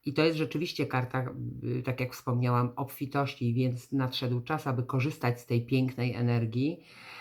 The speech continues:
akceptować nagrody i błogosławieństwa, które na nas spływają, ale, em, te nagrody i s-, y, błogosławieństwa, które wynikają z naszych cierpliwych,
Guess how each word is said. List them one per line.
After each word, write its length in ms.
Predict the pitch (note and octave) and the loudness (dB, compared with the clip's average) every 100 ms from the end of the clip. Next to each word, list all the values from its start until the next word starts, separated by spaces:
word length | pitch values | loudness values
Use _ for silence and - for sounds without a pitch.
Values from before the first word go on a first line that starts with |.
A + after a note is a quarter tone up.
| - | -8
akceptować 840 | C3 - B2+ - F3 D3+ B2 - - | -8 -2 -4 0 2 2 0 -6 -8
nagrody 680 | A#2+ A#2+ B2 B2+ B2 A#2+ A#2+ | 0 2 4 4 4 4 2
i 80 | A#2+ | 2
błogosławieństwa, 720 | B2+ B2+ B2 C3 E3+ F3 A#2+ | 2 0 0 0 0 -2 -4
które 280 | A#2+ A#2+ B2 | -4 -2 0
na 120 | A#2+ | 2
nas 220 | A#2 A#2 | 0 -2
spływają, 580 | - B2 A#2 G#2+ G#2+ G#2+ - | -4 -2 0 0 -2 -6 2
ale, 540 | - C3 B2 A#2 D3+ G#3+ - _ _ _ _ _ _ _ _ _ _ _ - | 8 10 8 4 0 -4 -10 _ _ _ _ _ _ _ _ _ _ _ -10
em, 420 | B2+ A#2+ C3+ C3+ C3 | -6 -2 0 0 -2
te 100 | C#3 | 0
nagrody 420 | B2+ B2+ C3+ D3 | 0 2 2 4
i 60 | C#3+ | 2
s-, 180 | B2+ B2 | 2 0
y, 180 | C3+ C3 | 0 2
błogosławieństwa, 880 | B2+ A#2+ C3+ B2+ C#3 B2+ C#3 D#3 | 0 0 0 0 0 0 0 -2
które 280 | - C#3 C3 | -4 0 2
wynikają 760 | B2 C3 B2+ - D3+ D#3 C#3 | 2 2 0 -2 -2 0 2
z 60 | A#2+ | 2
naszych 320 | B2 A#2+ B2 | 0 0 -4
cierpliwych, 840 | - C3 A#2+ C3 C#3 C3+ D3 C#3+ | -2 -2 0 0 0 2 0 -4